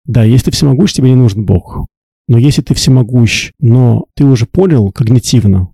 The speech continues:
что да, ты смертен, и Бога даже нет, ты не веришь в Бога. Но в тебе внутри, в глубине, тебе не помогли достаточно переработать вот эту позицию инфантильную, позицию всемогущества. И тогда ты это всемогущество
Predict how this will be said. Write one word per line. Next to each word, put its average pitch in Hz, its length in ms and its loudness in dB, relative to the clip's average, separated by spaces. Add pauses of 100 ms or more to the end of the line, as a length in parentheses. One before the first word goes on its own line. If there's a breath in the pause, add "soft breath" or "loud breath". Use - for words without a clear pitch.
(160)
что - 180 -4
да, 113 220 0
ты 147 760 2
смертен, 139 840 0 (200)
и 135 80 0
Бога 123 300 0
даже 110 260 2
нет, 131 200 2
ты - 80 -2
не 110 100 2
веришь 117 280 2
в 104 40 -2
Бога. 101 420 0 (280)
Но 113 140 2
в - 80 -6
тебе 135 200 0
внутри, 175 540 0 (160)
в 110 60 -8
глубине, 117 580 0 (120)
тебе 139 180 0
не 151 100 2
помогли 143 340 2
достаточно 123 420 0
переработать 120 640 0
вот 123 160 -4
эту - 140 0
позицию 123 480 0
инфантильную, 107 760 2 (160 soft breath)
позицию 123 400 0
всемогущества. 123 920 0 (100)
И 131 80 0
тогда 120 360 0
ты - 140 -2
это - 120 -2
всемогущество 117 920 0